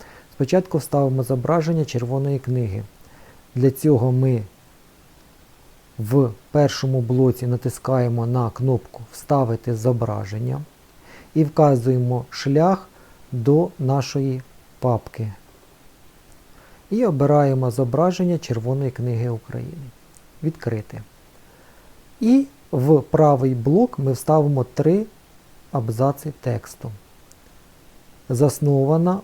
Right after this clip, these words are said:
у тисяча дев'ятсот сімдесят шостому році, уперше опублікована в тисяча дев'ятсот вісімдесятому році і містить відомості про види тварин і рослин, що зникають.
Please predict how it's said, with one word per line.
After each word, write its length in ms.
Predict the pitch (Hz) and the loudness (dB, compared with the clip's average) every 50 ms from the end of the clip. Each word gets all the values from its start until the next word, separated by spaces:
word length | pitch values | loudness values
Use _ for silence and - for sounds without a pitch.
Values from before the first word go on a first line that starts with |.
| - - | -8 -10
у 80 | 143 | -10
тисяча 640 | - - - 156 139 - - 139 127 - - - 127 | -10 -4 -2 -2 -2 0 -2 -8 -8 -8 -8 -10 -8
дев'ятсот 600 | 117 117 131 123 135 131 - - - 135 131 - | -4 -2 -2 0 0 -2 -2 -2 -4 -4 -4 -4
сімдесят 460 | - 135 131 123 113 110 - 147 123 | -8 -6 -4 -4 -6 -6 -6 -8 -8
шостому 540 | - - 139 123 - - 123 113 117 113 113 | -6 -4 -6 -6 -4 -4 -4 -2 -2 -2 -2
році, 420 | 120 135 147 156 - - 214 214 - - - - - - - - - | -2 -2 -4 -4 -6 -6 -8 -8 -8 -10 -20 -20 -20 -20 -20 -16 -14
уперше 460 | - 123 - - 165 160 127 - - 147 | -14 -6 2 6 6 6 4 4 0 0
опублікована 840 | 135 127 117 123 131 131 127 - - 147 135 131 131 127 123 120 | 0 0 0 0 0 0 0 2 2 2 2 2 2 2 0 -2
в 40 | 113 | -4
тисяча 580 | - - 143 131 - 135 127 - - - 127 | -2 -4 -4 -4 -2 -6 -8 -8 -8 -8 -8
дев'ятсот 480 | 123 117 113 123 117 127 120 - 135 131 - - | -6 -4 -4 -2 -2 -2 -2 -2 -6 -6 -6 -10
вісімдесятому 840 | 117 - - 123 123 113 104 98 - 143 147 - - 180 180 185 185 | -10 -6 -4 -4 -2 -2 -4 -4 -2 -4 -4 -2 0 0 2 2 2
році 340 | 190 196 196 196 - 185 160 - - - - - - - - | 2 2 0 0 -2 -4 -6 -6 -10 -20 -20 -20 -20 -18 -6
і 120 | - 151 147 | -2 2 4
містить 480 | 156 160 160 131 - - 139 123 - | 4 4 4 2 2 -4 -6 -4 -2
відомості 540 | 143 175 170 202 190 190 185 160 - - 156 | -2 0 2 2 2 4 2 2 0 -2 -4
про 360 | 156 - 151 147 143 135 131 135 - - - | -2 0 2 4 4 2 2 -2 -10 -10 -6
види 460 | 151 120 117 147 151 143 120 123 117 | -6 -2 2 4 4 4 4 2 0
тварин 480 | - 120 113 127 135 135 143 139 151 160 220 - 226 | -2 -2 0 0 2 2 2 0 0 -4 -10 -8 -4
і 100 | 160 135 | -2 -2
рослин, 380 | 127 113 - - 170 190 208 190 | -2 -2 -2 0 0 0 0 -2
що 240 | - - 151 156 | -2 -2 -2 -2
зникають. 720 | 143 143 160 160 156 - - - 151 147 147 139 - - | 0 0 0 -2 0 -2 -6 -6 -6 -8 -12 -14 -16 -20